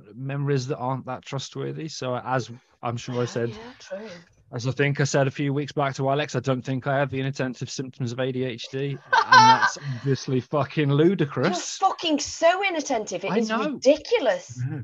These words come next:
Speaker 1: Oh, I know. But on that day, I thought, "No, I don't recognize the inattentive symptoms in myself."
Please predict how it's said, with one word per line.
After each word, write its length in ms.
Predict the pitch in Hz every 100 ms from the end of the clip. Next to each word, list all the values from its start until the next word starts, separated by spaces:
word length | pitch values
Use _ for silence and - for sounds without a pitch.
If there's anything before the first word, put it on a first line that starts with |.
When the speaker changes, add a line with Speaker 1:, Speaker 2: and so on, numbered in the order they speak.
| 143
Speaker 1:
Oh, 200 | 214 196
I 140 | 233
know. 460 | 202 233 156 143 185
But 140 | 135 131
on 160 | 190
that 240 | 175 196 135
day, 460 | 185 127 123 185 _ _ -
I 160 | 131
thought, 540 | 143 - 160 101 123 - -
"No, 240 | 214 214
I 140 | 139 143
don't 300 | 131 117 110
recognize 520 | 107 147 131 113 98
the 160 | 120
inattentive 540 | 127 113 - 113 107 107
symptoms 440 | 127 110 - 113
in 100 | 107
myself." 340 | 110 110 131